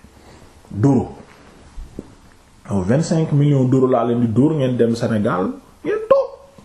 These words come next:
Wala ngeen nekk Sénégal, liquider leen ma ko foofu. Waaw, vingt-cinq millions d'euros. Xam nga ne loolu bu ngeen ko yoree texe ngeen.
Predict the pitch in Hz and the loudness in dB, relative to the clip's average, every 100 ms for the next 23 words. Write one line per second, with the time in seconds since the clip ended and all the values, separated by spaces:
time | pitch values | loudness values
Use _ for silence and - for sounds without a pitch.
0 | - _ _ _ _ - _ _ _ _ | -20 _ _ _ _ -20 _ _ _ _
1 | - 156 165 156 156 156 151 151 147 147 | -4 0 2 2 2 0 -2 -2 0 0
2 | 143 139 139 165 185 185 180 170 160 147 | 2 4 4 4 4 4 4 2 2 2
3 | 139 127 127 143 156 156 113 - - - | 2 2 2 4 2 2 -6 -8 -20 -20
4 | - - - - - _ - 104 - 95 | -20 -20 -20 -20 -20 _ -12 -10 -8 0
5 | 147 202 208 208 214 208 165 175 175 160 | 0 2 0 0 0 2 2 4 4 2
6 | 143 143 120 - 110 110 110 110 113 113 | 4 4 2 0 -2 -2 0 2 2 2
7 | 120 127 127 123 123 127 120 131 151 170 | 0 -2 -2 0 0 0 -2 -6 -4 -4
8 | 185 | -6